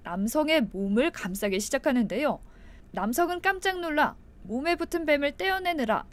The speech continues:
이리저리 몸부림칩니다. 그렇게 몇 분간 계속된 뱀과의 사투 끝에 남성은 결국 뱀을 잡았지만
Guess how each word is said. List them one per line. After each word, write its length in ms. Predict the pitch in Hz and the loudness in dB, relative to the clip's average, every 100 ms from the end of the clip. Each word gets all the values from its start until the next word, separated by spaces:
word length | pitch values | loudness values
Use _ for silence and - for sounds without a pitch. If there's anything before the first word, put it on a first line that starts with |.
| - | -10
이리저리 680 | 202 233 320 320 254 233 226 | -4 -2 0 0 0 0 -2
몸부림칩니다. 1040 | 160 208 302 349 349 - 339 247 165 139 - - - - - - - - | -2 -6 -4 -2 -2 -2 -2 -2 -2 -4 -8 -20 -20 -20 -20 -20 -20 -12
그렇게 380 | - 208 208 247 | -2 0 2 2
몇 240 | 202 180 - | 2 0 -2
분간 400 | 269 269 277 277 | 0 4 4 4
계속된 720 | 214 247 262 - 254 247 202 | -2 -2 -2 2 2 2 0
뱀과의 380 | 208 220 262 | -2 4 4
사투 360 | 269 - 359 370 | 4 0 -2 -2
끝에 400 | - - 214 127 - - - 185 | -2 -4 -2 -4 -6 -20 -16 -8
남성은 540 | 180 185 208 294 302 285 | -4 -2 2 2 2 2
결국 420 | 214 190 247 233 | 0 0 -2 -2
뱀을 320 | 202 196 226 | 0 2 0
잡았지만 800 | - 196 269 277 - 202 208 - | -2 -2 0 0 -2 -2 -2 -4